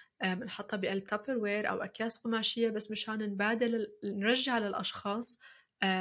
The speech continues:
آه، آه، مال، آه، ك-، يعني تسهيل عملية تغيير لأول عدد من العملاء.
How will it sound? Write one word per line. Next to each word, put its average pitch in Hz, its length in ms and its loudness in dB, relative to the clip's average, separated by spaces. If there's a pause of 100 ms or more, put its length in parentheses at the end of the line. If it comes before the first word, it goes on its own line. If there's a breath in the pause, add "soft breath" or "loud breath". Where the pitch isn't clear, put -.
(300)
آه، - 600 -6 (360)
آه، - 400 -6
مال، 208 440 4 (380 loud breath)
آه، 190 480 0
ك-، 190 540 0 (120)
يعني 180 220 -2
تسهيل 233 380 4
عملية 208 520 4
تغيير 196 600 2 (400)
لأول 202 300 6
عدد 185 300 -2
من 175 120 -8
العملاء. - 440 -10